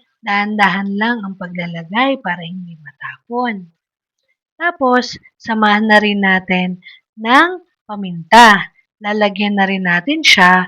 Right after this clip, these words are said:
at saka ng asin. Minsan nga, naisip ko, ang galing-galing nung mga nakakaisip mag-business ng sisig. Simulan ko din kaya?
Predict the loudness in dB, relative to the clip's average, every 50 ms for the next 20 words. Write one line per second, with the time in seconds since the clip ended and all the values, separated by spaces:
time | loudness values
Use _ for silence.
0 | -6 -12 -18 -18 -18 _ -16 -10 -6 -2 -2 0 0 0 0 -2 -2 -6 -8 -10
1 | -12 -10 -6 -2 0 2 4 4 2 0 -2 -8 -12 -16 -18 -20 -16 -12 -10 -8
2 | -8 -8 -6 -2 -2 -2 -2 -2 0 2 2 2 2 0 -2 -2 -2 -4 -4 -6
3 | -6 -10 -10 -12 _ _ -8 -4 -2 0 2 0 0 -2 -6 _ _ _ _ _
4 | _ _ _ _ _ _ _ _ _ _ -20 -16 -14 -12 -12 -10 -6 -4 -4 -2
5 | -2 -4 -4 -4 -4 -4 -4 -6 -6 -6 -4 -4 -2 -2 -2 -4 -6 -6 -8 -8
6 | -10 -12 _ _ _ _ _ _ _ -18 -14 -12 -10 -8 -6 -6 -4 -2 -2 -2
7 | -2 -4 -2 0 0 0 0 0 -6 -6 -6 -6 -8 -8 -8 -8 -6 -6 -6 -6
8 | -6 -6 -8 -6 -6 -6 -6 -6 -12 -10 -8 -8 -8 -8 -8 -8 -8 -8 -8 -8
9 | -10 -10 -10 -10 -10 -10 -12 -12 -14 -14 -16 -16 _ _ _ _ _ _ _ _
10 | _ _ _ _ _ _ _ _ _ _ -14 -10 -8 -4 -2 2 2 2 2 2
11 | 0 0 0 0 0 -2 -2 -2 0 2 2 2 2 0 -2 -6 -8 -12